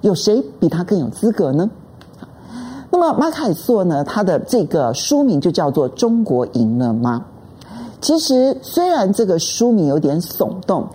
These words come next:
但是呢，我可以很具体的说，马凯硕认为在中美进入地缘政治的第一阶段，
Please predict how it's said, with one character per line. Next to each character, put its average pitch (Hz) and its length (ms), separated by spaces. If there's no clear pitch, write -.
但 285 220
是 247 300
呢， 202 120
我 147 80
可 220 160
以 254 120
很 123 300
具 277 200
体 151 160
的 123 140
说， 143 440
马 240 160
凯 196 240
硕 147 300
认 220 420
为 120 320
在 247 240
中 330 320
美 175 180
进 202 300
入 196 160
地 240 220
缘 147 260
政 180 260
治 - 180
的 135 200
第 285 180
一 240 60
阶 220 180
段， 220 260